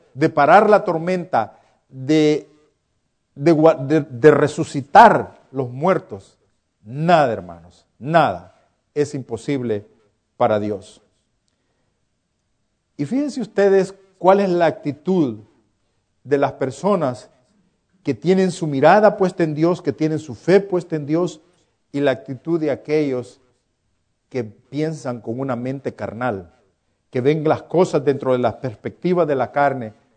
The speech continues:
"No puedo". Mi-, mas los varones que subieron con él dijeron, "No podemos subir contra aquel pueblo porque es más fuerte que nosotros". ¿Cuántas veces hemos dicho nosotros lo mismo? "No podemos.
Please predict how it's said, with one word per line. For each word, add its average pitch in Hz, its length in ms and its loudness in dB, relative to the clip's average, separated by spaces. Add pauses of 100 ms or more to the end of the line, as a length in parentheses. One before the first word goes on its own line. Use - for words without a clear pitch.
(140)
"No 143 240 -10
puedo". 117 460 -6 (2500)
Mi-, 160 420 -6
mas 151 240 -2
los 156 140 0
varones 196 400 4
que 220 100 0
subieron 180 460 0
con 160 220 -4
él 196 140 0
dijeron, 180 640 -2 (360)
"No 180 320 4
podemos 220 420 8
subir 190 300 2
contra 190 240 4
aquel 175 240 0
pueblo 240 540 2 (180)
porque 185 240 6
es 196 60 4
más 202 140 4
fuerte 196 320 4
que 180 100 -6
nosotros". 160 480 -4
¿Cuántas 247 580 -2
veces 214 400 2
hemos 202 260 -2
dicho 185 240 -8
nosotros 156 460 -8
lo 127 100 -16
mismo? 113 380 -18 (500)
"No 165 300 -2
podemos. 160 560 -4